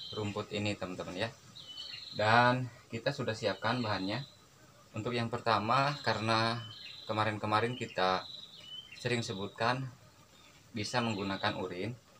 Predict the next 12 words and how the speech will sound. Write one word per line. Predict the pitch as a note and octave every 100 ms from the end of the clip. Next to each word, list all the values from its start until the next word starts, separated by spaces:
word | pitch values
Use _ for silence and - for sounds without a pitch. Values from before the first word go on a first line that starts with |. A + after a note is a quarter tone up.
| - - - -
Nah, | G#2 G#2+
hari | G#2 G#2
ini | B2 C#3 C#3+
kita | - - A2+
sudah | A2+ G#2
siapkan | G#2 G2+ F#2 A2+ F#2+
urin | G#2 A#2 B2+
satu | G#2+ -
liter | G2+ G2 G2+
setengah, | - - G#2+ G2+ F2
teman-teman | F2 E2 F2+
ya. | G2